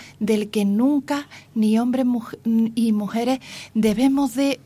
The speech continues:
mm, despegarnos, sino llevarlo a gala. Pero claro,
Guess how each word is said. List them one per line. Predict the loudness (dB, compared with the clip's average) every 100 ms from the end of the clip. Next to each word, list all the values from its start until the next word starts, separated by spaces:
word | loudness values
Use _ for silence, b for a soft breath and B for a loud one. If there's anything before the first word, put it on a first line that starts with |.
| -4
mm, | 2 4 4 4
despegarnos, | 0 0 0 2 0 -2 -6 -8 -16 -6
sino | -2 0
llevarlo | 0 0 -2 -2 -2 -4 -6 B -6
a | -2
gala. | 0 0 -2 -6 B B B -6
Pero | -6 -4
claro, | -4 -4 -6